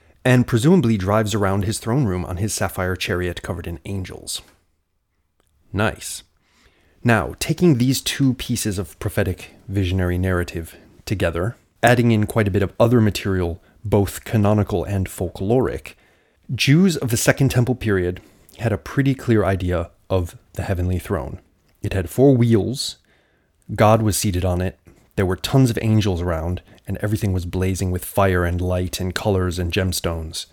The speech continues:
and that sort of thing. So, whatever we are to make of the Hechelot and Merkava texts,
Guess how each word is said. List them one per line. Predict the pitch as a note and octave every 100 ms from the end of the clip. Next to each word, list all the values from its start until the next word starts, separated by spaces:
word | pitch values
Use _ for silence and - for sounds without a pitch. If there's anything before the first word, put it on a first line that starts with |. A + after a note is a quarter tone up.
| _ -
and | F2+
that | F#2
sort | - -
of | -
thing. | D#2+ - _ _ _ _ _ _ _ _ _ _
So, | - - G2 - _ _ _ _
whatever | G#2+ A2+ D3+ G3
we | D#3+ -
are | B2+ C3
to | C3 A#2
make | A#2 A#2 -
of | G2+
the | G#2+
Hechelot | - A#2+ - G#2 G2 -
and | G2+
Merkava | F#2+ F#2 - G2 G2
texts, | - A#2+ - - - -